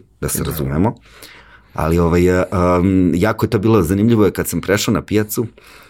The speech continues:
Speaker 1: ovaj, tu sad ima,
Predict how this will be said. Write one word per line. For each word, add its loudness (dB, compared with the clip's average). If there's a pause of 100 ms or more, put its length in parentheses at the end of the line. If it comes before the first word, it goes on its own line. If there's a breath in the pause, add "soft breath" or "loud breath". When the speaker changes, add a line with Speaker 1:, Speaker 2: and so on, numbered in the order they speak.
(480 soft breath)
Speaker 1:
ovaj, 0 (160)
tu 0
sad -4 (640 soft breath)
ima, 0